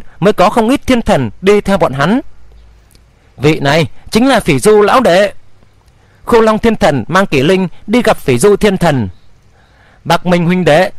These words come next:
rất được à, có thể liên tục đi đến nơi này, quả thực là hiếm thấy. Cho dù là ta cũng phải nhịn vài vạn năm ở trên Hỏa Sơn đảo, sau khi có chỗ đột phá thì mới đến được chỗ này."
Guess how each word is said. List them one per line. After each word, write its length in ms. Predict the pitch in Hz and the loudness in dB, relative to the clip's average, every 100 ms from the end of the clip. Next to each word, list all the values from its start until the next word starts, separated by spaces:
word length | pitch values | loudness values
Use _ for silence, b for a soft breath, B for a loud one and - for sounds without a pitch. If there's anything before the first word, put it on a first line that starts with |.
| - | -2
rất 240 | 190 - | -2 2
được 220 | 180 143 | 0 0
à, 280 | 135 180 220 - b b b - | 0 0 0 -4 b b b -2
có 100 | 254 | 0
thể 180 | 214 | 2
liên 200 | 135 220 | 2 0
tục 240 | 220 170 - | 2 0 2
đi 100 | 185 | 2
đến 260 | 175 233 | 2 2
nơi 140 | 226 202 | 2 2
này, 260 | 143 160 - - | 2 0 -2 -8
quả 140 | - 139 | 0 0
thực 200 | 170 156 | 0 0
là 100 | 131 | 0
hiếm 280 | 117 185 233 | 0 -2 0
thấy. 320 | 180 247 302 - b b b | 0 2 0 -6 b b b
Cho 160 | - 214 | 0 2
dù 140 | 185 | 2
là 160 | 135 117 | 2 0
ta 280 | - 180 190 b - | 0 0 0 b -4
cũng 120 | 262 | 0
phải 140 | 262 | 0
nhịn 240 | 156 175 131 | 0 -2 -2
vài 180 | 156 143 | -2 0
vạn 160 | 156 143 | -2 -4
năm 260 | 170 226 - - | 0 0 -2 -2
ở 120 | 143 | -2
trên 220 | - 202 | 2 0
Hỏa 220 | 170 117 | 2 0
Sơn 240 | 196 196 185 | 0 0 0
đảo, 320 | 120 220 185 b b b | 2 0 0 b b b
sau 180 | - 190 | -2 -2
khi 280 | - 196 185 | 2 2 2
có 140 | 185 | 2
chỗ 180 | 247 240 | 2 2
đột 220 | 254 175 | 2 0
phá 300 | - 156 262 285 - | -2 0 0 -2 -2
thì 100 | 180 | 0
mới 220 | 160 196 | 2 2
đến 140 | 208 262 | 2 2
được 140 | 262 | 0
chỗ 140 | - | 0
này." 340 | 226 156 190 | 0 0 0